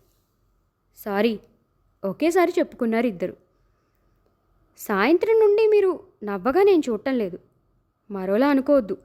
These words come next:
మీరు నవ్వితే పడే సొట్టలు బావున్నాయి. మగవారికి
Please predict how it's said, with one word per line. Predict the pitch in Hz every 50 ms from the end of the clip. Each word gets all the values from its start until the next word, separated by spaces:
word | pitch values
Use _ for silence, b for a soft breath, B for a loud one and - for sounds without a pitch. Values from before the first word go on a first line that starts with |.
| b b b b b b b _
మీరు | 233 240 247 226 226 196 - _ _ 214
నవ్వితే | 214 202 180 226 233 359 370
పడే | 359 330 269 240 262
సొట్టలు | - - 220 - - 254 277
బావున్నాయి. | 247 220 190 190 208 240 233 196 - - _ _ _ _ _ _ _ _ _ _ -
మగవారికి | 196 185 175 214 240 269 277 269 - 262 320